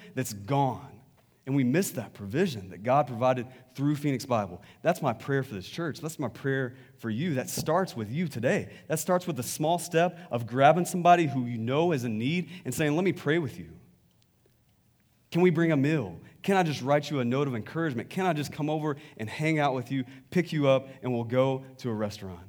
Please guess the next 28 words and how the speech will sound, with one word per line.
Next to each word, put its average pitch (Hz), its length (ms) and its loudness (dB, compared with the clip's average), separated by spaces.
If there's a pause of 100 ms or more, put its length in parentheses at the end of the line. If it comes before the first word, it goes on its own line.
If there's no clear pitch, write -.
(140)
I 156 60 -10
just 165 120 -8
wanna 175 140 -2
be 156 120 -2
with 175 260 0
you. 98 120 -8 (160)
I 139 60 -2
wanna 151 140 2
make 139 440 -2
provision 139 520 -2
in 131 60 -6
your 123 120 -4
life 110 420 -4 (460)
because 131 180 -2
of 117 80 -4
how 123 140 -2
God's 127 420 2
made 120 160 -4
provision 113 480 -6 (220)
in 104 100 -6
my 92 160 -4
life." 90 400 -16 (1600)
That's - 140 -12
my 120 100 -2
hope 107 200 -8
for 101 100 -10
our 90 80 -8
church. - 420 -14